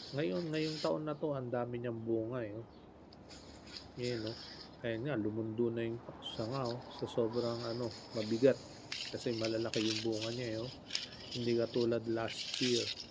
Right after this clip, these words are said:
na bunga, konti lang. Gawa siguro nag-uulan, kaya medyo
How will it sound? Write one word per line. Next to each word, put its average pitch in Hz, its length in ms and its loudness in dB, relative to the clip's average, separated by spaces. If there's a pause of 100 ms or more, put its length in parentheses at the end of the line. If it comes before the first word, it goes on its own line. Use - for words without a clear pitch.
na 117 80 0
bunga, 117 480 0 (240)
konti 113 480 0
lang. 123 160 4 (1040)
Gawa 131 240 4
siguro 139 480 8
nag-uulan, 131 800 6
kaya 117 480 0
medyo 113 320 0